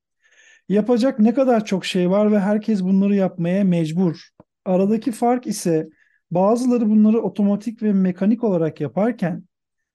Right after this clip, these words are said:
spiritüel bir felsefeye sahip diğerleri tersine bu davranışların her birine daha yoğun,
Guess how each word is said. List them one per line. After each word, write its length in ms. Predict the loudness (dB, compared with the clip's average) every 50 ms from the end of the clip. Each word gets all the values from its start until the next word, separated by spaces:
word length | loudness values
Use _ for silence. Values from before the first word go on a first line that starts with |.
| _ _ -18
spiritüel 640 | -18 -12 -4 -2 -2 -2 0 0 2 2 2 2
bir 120 | 0 0
felsefeye 640 | 0 0 0 0 0 0 -2 -4 -2 0 -2 -2 -2
sahip 440 | 0 0 0 2 2 0 -2 -2 -2
diğerleri 480 | 0 2 2 2 2 0 0 -2 -2
tersine 600 | -2 0 0 0 0 -2 -2 0 0 0 -2 -4 -10 _ _ _ _ _ _ _ _ _ _ _ _ _ _ _ _ -4
bu 120 | -2 0
davranışların 680 | 2 2 2 2 2 2 2 2 0 -2 -2 0 2 0
her 280 | 2 0 0 0 0 0
birine 360 | 0 0 0 0 -2 0 -2
daha 240 | -2 0 0 0 2
yoğun, 420 | 2 2 2 2 0 -2 -6 -10